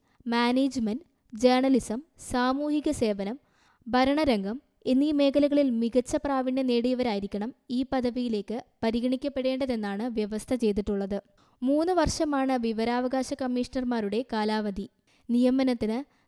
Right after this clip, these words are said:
നാല് പത്രങ്ങളിൽ ഒഴിവിന്റെ വിജ്ഞാപനം പ്രസിദ്ധീകരിക്കണമെന്ന് സുപ്രീം കോടതി നിർദ്ദേശമുണ്ട്. അപേക്ഷകരുടെ ചുരുക്കപ്പട്ടികയിൽ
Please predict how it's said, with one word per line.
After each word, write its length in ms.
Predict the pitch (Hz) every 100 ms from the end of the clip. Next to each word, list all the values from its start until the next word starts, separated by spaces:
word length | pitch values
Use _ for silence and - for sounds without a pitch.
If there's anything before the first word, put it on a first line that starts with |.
| -
നാല് 340 | 240 254 294 349
പത്രങ്ങളിൽ 520 | 269 247 233 208 262 -
ഒഴിവിന്റെ 520 | - 240 247 285 285 302
വിജ്ഞാപനം 680 | 247 - 233 220 208 269 -
പ്രസിദ്ധീകരിക്കണമെന്ന് 1000 | 240 247 247 269 269 269 269 247 196 233
സുപ്രീം 500 | - 233 - 254 262
കോടതി 460 | 240 214 202 247 -
നിർദ്ദേശമുണ്ട്. 840 | 226 214 226 226 254 190 190 190 - _ _ _ - 233
അപേക്ഷകരുടെ 680 | 233 277 269 311 311 311
ചുരുക്കപ്പട്ടികയിൽ 840 | 311 269 247 254 240 214 190 185